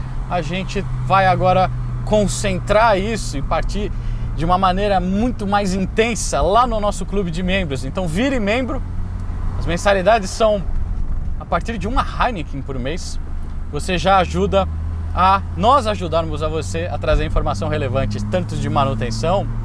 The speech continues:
de carros exclusivos, de histórias, enfim,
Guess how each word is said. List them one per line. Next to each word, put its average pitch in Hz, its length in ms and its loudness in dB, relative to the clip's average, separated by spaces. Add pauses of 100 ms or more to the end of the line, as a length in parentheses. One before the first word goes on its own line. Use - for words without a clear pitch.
(520)
de 143 100 -2
carros 170 340 2
exclusivos, 143 960 -2 (460)
de 143 80 -4
histórias, 180 880 2
enfim, 190 420 -2